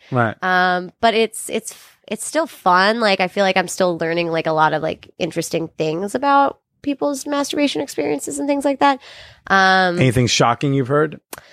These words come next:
Speaker 2: uh, actually, yesterday I was interviewing some people, and a friend of mine who's from the U K interviewed,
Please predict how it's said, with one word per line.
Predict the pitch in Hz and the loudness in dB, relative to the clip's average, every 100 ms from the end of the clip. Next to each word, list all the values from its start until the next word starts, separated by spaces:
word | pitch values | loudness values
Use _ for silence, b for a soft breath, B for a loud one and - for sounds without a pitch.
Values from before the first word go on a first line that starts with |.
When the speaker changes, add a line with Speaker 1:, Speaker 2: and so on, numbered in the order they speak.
| B B - | B B -2
Speaker 2:
uh, | 233 233 226 | 2 2 0
actually, | 214 262 - 370 | -4 -8 -8 -6
yesterday | 196 208 269 - 392 | -2 -2 -2 -6 -2
I | 311 | 0
was | 240 196 | 0 -4
interviewing | 190 202 190 185 180 | -6 -6 -4 -6 -6
some | - | -10
people, | 180 180 - | -8 -6 -2
and | 175 | -2
a | |
friend | 170 180 | -2 -4
of | 185 | -2
mine | 185 170 165 | 0 0 0
who's | 175 165 - | -4 -6 -4
from | 180 170 | -4 -4
the | 165 | -4
U | 170 | -6
K | 165 175 165 165 | -2 2 2 2
interviewed, | 170 160 156 156 156 | 0 -4 -4 -2 -2